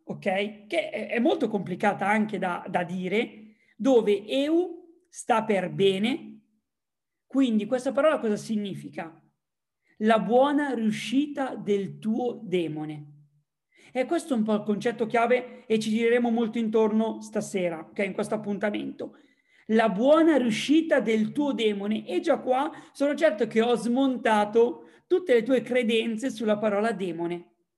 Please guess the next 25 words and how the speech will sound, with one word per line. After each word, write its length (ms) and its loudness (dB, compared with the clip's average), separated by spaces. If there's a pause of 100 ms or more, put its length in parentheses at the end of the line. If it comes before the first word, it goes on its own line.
(880)
Perché 320 0
ciascuno 480 2
di 140 0
noi, 480 -2 (760)
tutti, 800 -6
tutti 240 -4
noi 240 0 (260)
abbiamo 440 2
dentro 1040 -2
un 320 6
demone. 680 -2 (1200)
Che 140 -2
cos'è 320 0
però 200 -2
questo 300 -4
demone? 800 -6
E 140 -6
sono 220 -2
certo 260 0
che 80 -4
ti 120 -10
sei 160 -6
fatto 260 -4
questa 240 -6
domanda. 540 -8